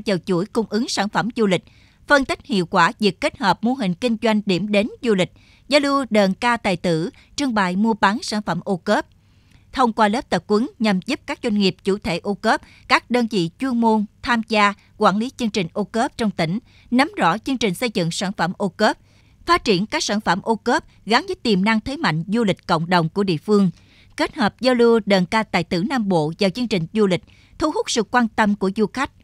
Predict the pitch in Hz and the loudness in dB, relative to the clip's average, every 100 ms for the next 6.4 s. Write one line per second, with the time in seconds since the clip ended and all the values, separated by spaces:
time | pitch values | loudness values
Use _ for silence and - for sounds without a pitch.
0 | _ _ - 220 196 202 370 - 320 214 | _ _ 0 2 2 0 -2 2 2 2
1 | 175 285 240 220 190 220 196 - 180 196 | -2 -2 -2 -2 -2 0 0 0 -2 -2
2 | - 330 285 226 160 175 - - 226 214 | -4 -8 -4 0 0 -2 -8 -4 0 2
3 | 196 165 196 214 185 - - _ 190 196 | 2 0 2 2 2 -4 -20 _ 0 2
4 | 220 269 - 180 170 285 - 180 175 202 | 2 0 0 0 0 -4 -4 -2 -2 -4
5 | 214 165 196 226 202 226 285 - 185 170 | -4 -2 -2 -2 -2 -2 -4 -2 -2 -2
6 | 139 185 185 | -2 0 2